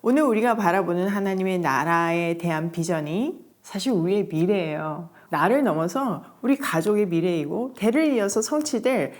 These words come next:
하나님 나라의 역사이거든요. 그것을 증명해주는 것이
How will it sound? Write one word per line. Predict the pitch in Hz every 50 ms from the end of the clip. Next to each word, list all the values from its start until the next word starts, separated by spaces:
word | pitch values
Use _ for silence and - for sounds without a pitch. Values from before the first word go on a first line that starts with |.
| - -
하나님 | - 294 294 285 285 277
나라의 | 247 170 135 143 175 180 165
역사이거든요. | 143 135 - - - 220 208 180 151 143 147 139 135 156 190 247 - - - - - _
그것을 | - 262 285 277 294 294
증명해주는 | 294 - - 226 214 240 269 330 359 359 359 349 339 - 311 294 269
것이 | 226 185 170 170 - - 269 262 226 165 143 165